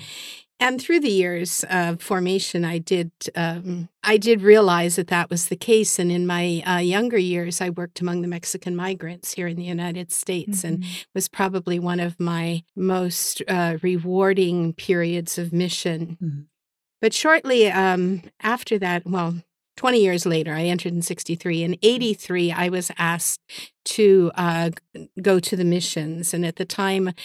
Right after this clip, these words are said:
Speaker 1: uh, Mother General said to me, "If we send you to a place that's overdeveloped instead of underdeveloped, will you still say yes?"
Speaker 2: <laughs>
Speaker 1: And so, uh, that made me
Speaker 3: <laughs>
Speaker 1: hesitate
Speaker 3: What
Speaker 1: a
Speaker 3: does
Speaker 1: little
Speaker 3: that
Speaker 1: bit.
Speaker 3: mean? Yeah.
Speaker 1: <laughs> So I said to her,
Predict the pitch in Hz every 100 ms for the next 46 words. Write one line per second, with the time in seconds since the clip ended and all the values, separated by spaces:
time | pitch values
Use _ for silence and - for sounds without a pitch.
0 | - - _ - 185 180 185 180 185 175
1 | 180 180 175 175 190 - 196 190 190 -
2 | 226 - 240 269 254 - 226 - 220 214
3 | 196 - 196 208 214 214 208 214 214 202
4 | 196 - 185 170 170 180 196 202 208 208
5 | 208 - 185 185 185 - 165 - 170 165
6 | 254 165 - 339 - 427 - - 466 -
7 | 539 - - - _ _ 233 262 269 285
8 | - 294 269 - 247 247 277 302 294 302
9 | 311 277 262 269 269 185 196 185 269 180
10 | 208 247 - 240 247 196 175 165 165 175
11 | 208 - 392 - 339 539 453 330 - 311
12 | 285 302 427 571 330 554 480 269 349 320
13 | 311 311 285 320 269